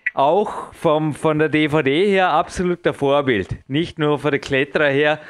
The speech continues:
sondern auch für denen, die, die einfach sagen, ja, so stelle ich mir einen fitten Mann vor. Du bist wie groß und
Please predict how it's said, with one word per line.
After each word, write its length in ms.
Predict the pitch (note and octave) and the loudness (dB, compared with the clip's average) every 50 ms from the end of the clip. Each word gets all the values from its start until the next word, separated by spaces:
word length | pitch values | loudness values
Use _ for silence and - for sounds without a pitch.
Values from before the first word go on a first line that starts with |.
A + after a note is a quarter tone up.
| - - _ | -20 -20 _
sondern 380 | - - D3+ D3 D3+ D3 C#3 C3 | -6 -2 0 0 2 2 2 2
auch 220 | C3 C3+ C#3+ C#3+ | 4 2 2 0
für 180 | C#3 - D3+ C#3 | -2 -2 -4 0
denen, 540 | A#2+ C3+ C3+ D3 D#3+ D#3+ D#3 D3+ D3+ C#3+ | 0 0 2 2 2 0 0 0 0 0
die, 480 | C3 C#3+ C#3 C#3 C#3+ C#3 C#3+ C#3+ C#3 - - - - - _ - | 0 0 0 0 2 0 0 -2 -4 -6 -12 -20 -20 -12 _ -2
die 100 | D#3 D#3 | 0 0
einfach 160 | D#3+ F3+ E3+ | 0 0 0
sagen, 280 | - F#3+ F#3 F3+ E3+ | 0 0 0 0 0
ja, 200 | D3+ D3 D#3+ G3+ | 0 2 2 0
so 160 | G3 E3 F#3 E3 | 0 0 -2 -4
stelle 260 | - - F3+ F3 F3 | -2 -2 0 0 0
ich 40 | F3 | 0
mir 100 | E3 D#3 | 0 0
einen 120 | D3 C3+ | -2 -2
fitten 320 | C#3+ F3+ F#3 - - D#3+ | -2 -4 -4 -4 -6 -4
Mann 280 | C#3+ B2+ A#2+ B2 C3+ C#3 | 0 0 0 0 0 -2
vor. 320 | A#2 - A2+ G#2+ G2 F#2+ - - - - - _ | -4 -2 -2 0 0 -2 -4 -10 -20 -20 -20 _
Du 140 | - F#3 F#3+ | -4 -2 0
bist 240 | F#3 G#3 - - - | 0 0 -2 -2 -2
wie 120 | G3 G3+ | -2 -2
groß 500 | F#3 F3+ E3 D3+ D3+ E3+ G3+ G3+ - - - - - | 0 0 0 0 2 0 0 -2 -4 -10 -14 -8 -4
und 380 | D#3+ D#3 D#3+ D#3+ D#3+ D3+ D#3 | -2 -2 0 -2 -2 -6 -8